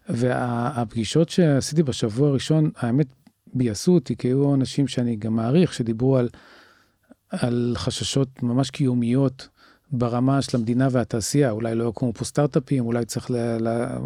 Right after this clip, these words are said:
כל מיני דברים, אה, מ-, מ-, מבאסים כאלה. ואז, תוך יום, יומיים, נכנסתי למוד של, אה, אה, גם הרבה מאוד, אה, תרומה ועזרה, כמו שגם רבים מחבריי עשו, שזה בעיניי מדהים ומרגש ברמות מטורפות. את יודעת, היינו עסוקים ב-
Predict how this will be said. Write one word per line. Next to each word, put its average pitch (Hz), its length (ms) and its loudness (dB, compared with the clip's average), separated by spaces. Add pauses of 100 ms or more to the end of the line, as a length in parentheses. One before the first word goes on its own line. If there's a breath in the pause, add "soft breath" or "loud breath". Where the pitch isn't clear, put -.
(280)
כל 143 80 2
מיני 139 120 2
דברים, 120 520 0
אה, 120 160 -4
מ-, 120 100 -4 (800)
מ-, 110 200 -4 (540)
מבאסים 117 460 -2
כאלה. 127 420 0 (960 loud breath)
ואז, 131 680 2 (500)
תוך - 260 2
יום, 160 200 4
יומיים, 156 640 4
נכנסתי 135 440 0
למוד 131 380 2
של, 123 360 2
אה, 117 260 -2 (720 loud breath)
אה, 127 120 0
גם 147 260 4
הרבה 127 280 2
מאוד, 135 400 2
אה, 120 320 0
תרומה 123 440 0
ועזרה, 117 380 0
כמו 123 180 -2
שגם 117 320 -2
רבים 110 280 -2
מחבריי 117 500 -2
עשו, 113 180 -6
שזה 117 240 -4
בעיניי 123 320 -2
מדהים 120 380 0
ומרגש 117 560 -2
ברמות 120 480 -2
מטורפות. 117 500 -4
את 110 60 -6
יודעת, 117 200 -4
היינו 123 240 0
עסוקים 120 420 -2
ב- 120 200 0